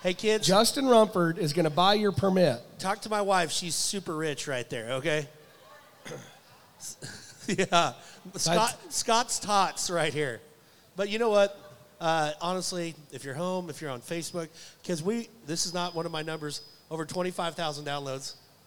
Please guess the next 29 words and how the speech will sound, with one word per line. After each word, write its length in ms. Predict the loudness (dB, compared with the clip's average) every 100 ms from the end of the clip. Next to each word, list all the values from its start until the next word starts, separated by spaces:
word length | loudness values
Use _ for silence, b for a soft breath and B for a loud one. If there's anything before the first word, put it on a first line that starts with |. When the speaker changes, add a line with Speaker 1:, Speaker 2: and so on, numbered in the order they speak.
| -10
Speaker 1:
Rump 200 | -8 -8
Chat, 300 | -8 -8 -8
just 220 | -8 -8
at, 120 | -8 -8
here 160 | -8
at 80 | -6
the 100 | -8
N 80 | -8
F 140 | -6
R. 220 | -6 -6 -8 b b b b b
If 140 | -8 -4
you're 140 | -4
at 40 | -2
home 400 | 0 0 -2 -4 -16 -12
and 160 | -10 -8
you've 180 | -8 -4
never 220 | -4 -4
been 140 | -4
on 120 | -4 -4
a 40 |
bareback 400 | -2 -2 -4 -4
horse 300 | -4 -4 -4
or 140 | -6 -6
made 200 | -6 -6
the 80 | -6
N 80 |
F 160 | -6 -4
R, 320 | -4 -2 -6 -12 _ _ _
shuddy. 680 | -10 -6 -2 -2 -4 -8 -10